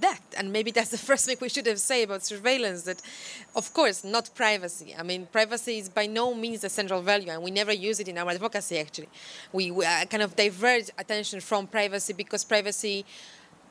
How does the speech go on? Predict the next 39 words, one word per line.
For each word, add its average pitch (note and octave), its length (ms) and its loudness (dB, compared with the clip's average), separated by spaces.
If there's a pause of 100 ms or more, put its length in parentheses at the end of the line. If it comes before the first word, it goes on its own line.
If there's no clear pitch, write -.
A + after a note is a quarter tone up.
(160)
disturbs E4+ 580 0
the D#4 100 0
message, A#3 500 -2
really. F3+ 300 -2
I D3 40 -8
mean, E3+ 140 -4
the G3+ 80 4
message A3+ 340 2
is G#3+ 120 -2
about F#3+ 220 -2
freedom, G3 320 0
of D#3 140 -6
course, G3+ 280 4
and F3 80 -4
about F3 260 -2
various G#3 560 2 (440)
uh, F#3+ 720 2
various G3+ 580 2
aspects G#3+ 400 0
of F#3 120 -4
your F#3+ 140 0
life G3 580 2
that F#3 160 0 (120)
will G3 200 0
be F#3 300 -8 (280)
limited G#3 460 0
somehow F#3+ 480 -2
by, F3+ 260 4
by F#3 160 0
the F#3 80 -6
use A3 260 -2
of G3 100 -2
information, G3+ 520 0
which F#3 160 -2
is F3+ 120 -4
power. A3 400 2
That's D#3+ 280 -6
it. A3 240 2
And E3 200 -12